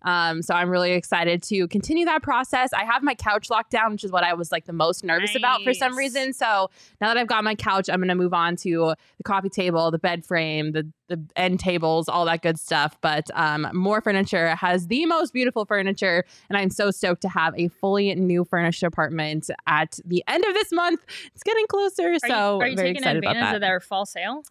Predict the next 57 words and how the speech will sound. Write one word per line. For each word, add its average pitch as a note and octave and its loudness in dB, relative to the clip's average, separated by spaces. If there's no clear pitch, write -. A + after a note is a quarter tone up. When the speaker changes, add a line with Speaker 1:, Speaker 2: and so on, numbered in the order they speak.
Speaker 1:
I G3 2
sure B3 0
am. G3+ 0
Oh F3+ 2
my D#3+ 2
God, F3 0
you E3+ -2
better G3 2
believe D#3 0
I E3 2
am. D#3 2
Their A3+ 0
fall B3 0
sale A3 0
going G#3 0
on F#3 2
right F3+ 2
now F3 2
is E3 0
incredible. F3+ 0
You E3 0
guys, F3 0
if F3 -4
you're F3 2
looking G#3+ 2
for A#3 0
furniture A3+ 0
and F#3 0
you F#3+ 2
need G#3 2
a G#3 4
discount, F#3 -2
you F#3 -12
have G3 0
to G#3+ -12
go F#3+ 2
shop F3 -2
the F#3 -2
More F3 0
Furniture E3 -2
fall D#3+ 0
sale. D#3 0
I F#3 0
have G3 -2
saved F3 0
so D4 -2
much F4+ -2
money. A3 0
The G3 0
couch G3+ 0
that A3+ 0
I F3 2
was E3+ 0
looking F3+ 0
at E3+ 0
was E3+ 0
half A#3 -2